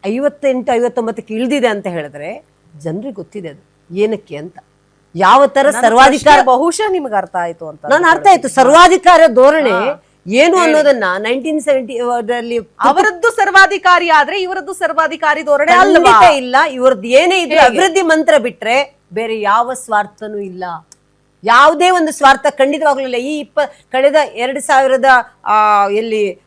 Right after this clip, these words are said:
Speaker 1: ಆ, ಇಪ್ಪತ್ತೊಂದು ವರ್ಷದಿಂದ, ಅದಕ್ಕಿಂತ ಮೊದಲು ಅವರು ಆರ್ ಎಸ್ ಎಸ್ ಪ್ರಚಾರಕರಾಗಿ ಬಂದವರು. ಕಳೆದ ಎರಡು ಸಾವಿರದ ಒಂದರಿಂದ ಇಲ್ಲಿವರೆಗೆ ಎರಡು ಸಾವಿರದ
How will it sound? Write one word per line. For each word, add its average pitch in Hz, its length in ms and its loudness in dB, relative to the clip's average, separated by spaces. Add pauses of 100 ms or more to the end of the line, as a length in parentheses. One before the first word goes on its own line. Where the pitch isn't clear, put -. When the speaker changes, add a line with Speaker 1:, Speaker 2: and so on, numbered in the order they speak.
(100)
Speaker 1:
ಆ, 170 220 -6
ಇಪ್ಪತ್ತೊಂದು 311 680 -2
ವರ್ಷದಿಂದ, 269 520 -2 (500)
ಅದಕ್ಕಿಂತ 202 380 -10
ಮೊದಲು 226 320 -6
ಅವರು 214 240 -6
ಆರ್ 185 340 -4
ಎಸ್ 214 160 -16
ಎಸ್ 214 80 -20
ಪ್ರಚಾರಕರಾಗಿ 233 760 -6
ಬಂದವರು. 180 400 -8 (300)
ಕಳೆದ 240 260 -4
ಎರಡು 202 300 -8
ಸಾವಿರದ 185 320 -8
ಒಂದರಿಂದ 190 580 -12
ಇಲ್ಲಿವರೆಗೆ 165 580 -16
ಎರಡು 165 240 -18
ಸಾವಿರದ 170 340 -16